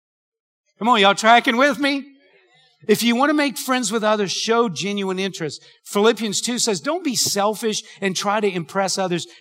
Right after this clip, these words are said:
Be humble, thinking of others as better than yourselves. Don't look out only for your own interest, but for the interest of others." Amen?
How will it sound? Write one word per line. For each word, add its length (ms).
Be 140
humble, 340
thinking 420
of 140
others 340
as 180
better 320
than 180
yourselves. 460
Don't 240
look 200
out 220
only 300
for 180
your 220
own 260
interest, 400
but 140
for 120
the 140
interest 680
of 280
others." 560
Amen? 500